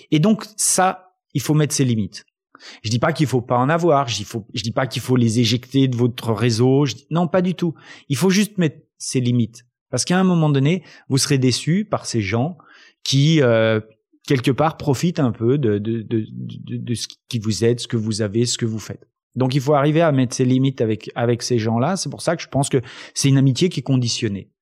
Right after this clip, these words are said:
Et donc, euh, euh, si je devais refaire des choses, il y a des gens, effectivement,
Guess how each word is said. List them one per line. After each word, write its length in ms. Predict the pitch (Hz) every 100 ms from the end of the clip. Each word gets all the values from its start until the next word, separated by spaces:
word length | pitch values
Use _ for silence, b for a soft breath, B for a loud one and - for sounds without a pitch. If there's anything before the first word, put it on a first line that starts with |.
| b b b b
Et 80 | 127
donc, 220 | 147 143
euh, 360 | 143 123 120 180
euh, 140 | 156 117
si 180 | - 151
je 60 |
devais 200 | 143 139
refaire 280 | 127 147 120
des 120 | 117
choses, 360 | - 123 165 156
il 80 | 131
y 60 | 120
a 20 |
des 140 | 120
gens, 160 | 113 131
effectivement, 720 | 127 117 143 - 123 113 110